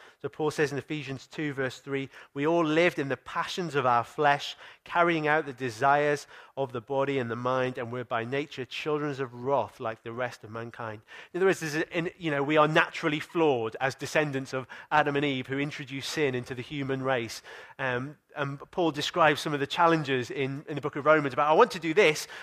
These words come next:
but, you know, within me, I want to do something else." And this kind of battle that goes on within, that's the sinful nature. There's also the world, the sinfulness around us.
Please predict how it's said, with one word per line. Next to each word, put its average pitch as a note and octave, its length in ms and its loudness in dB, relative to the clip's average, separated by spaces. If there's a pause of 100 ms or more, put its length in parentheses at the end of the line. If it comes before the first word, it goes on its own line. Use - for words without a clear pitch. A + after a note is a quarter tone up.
(100)
but, D3 160 -4 (440)
you D#3 140 -4
know, D3+ 120 4
within F3+ 360 0
me, D3 280 2 (160)
I C3 60 -6
want C#3+ 180 0
to C3 60 -12
do C3+ 140 -8
something C#3+ 500 -4
else." A#2 260 0
And D3+ 120 -2
this D#3+ 120 0
kind D#3+ 200 -2
of C#3+ 100 -4
battle - 360 0
that C#3 100 -8
goes C#3 260 4
on C3 240 4 (280)
within, D3+ 320 0
that's F3 180 0
the D#3 80 -8
sinful C#3 400 -6
nature. C3+ 420 -4 (560)
There's D#3+ 120 0
also F#3+ 360 4 (220)
the E3 100 -2
world, D3+ 420 6
the B2 60 -10
sinfulness D#3 640 0
around C#3+ 400 2
us. G#2+ 240 -8